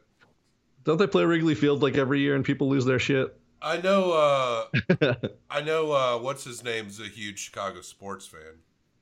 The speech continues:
Speaker 2: What's his name? You know, Eddie Vedder. Anyway, while we talk about that, what, what a great series this was. I know people who are waiting until it all comes out to binge it, and boy, they got s-, they're gonna have some fun.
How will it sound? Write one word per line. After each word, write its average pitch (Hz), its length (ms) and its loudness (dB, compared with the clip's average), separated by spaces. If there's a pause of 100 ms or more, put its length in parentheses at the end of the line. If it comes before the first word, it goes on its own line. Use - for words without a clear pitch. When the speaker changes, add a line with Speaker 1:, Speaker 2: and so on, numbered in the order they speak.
(1000)
Speaker 2:
What's 113 200 -14
his 95 180 -16
name? 95 240 -16
You 156 80 -12
know, 87 220 -12 (280)
Eddie 113 200 -10
Vedder. 107 480 -12 (2000)
Anyway, 196 260 0
while 165 180 2
we 170 100 -4
talk 165 180 -4
about 123 240 -4
that, 110 260 -4
what, 180 380 -4
what 233 160 4
a 208 60 0
great 151 320 -2
series 117 360 -8
this 110 220 -14
was. 98 580 -10 (480)
I 156 160 0
know 175 240 -2
people 170 280 -8
who 147 120 -8
are 131 160 -2
waiting 120 320 -6
until 127 240 -10
it 113 60 -4
all 117 180 -4
comes 117 300 -16
out 113 300 -6
to 110 80 -18
binge 107 340 -12
it, 107 220 -10 (120)
and 117 180 -14
boy, 147 220 -10
they 135 140 -14
got 156 160 -10
s-, - 300 -20
they're 151 120 -18
gonna 175 220 -10
have 170 140 -12
some 175 180 -18
fun. 185 260 -14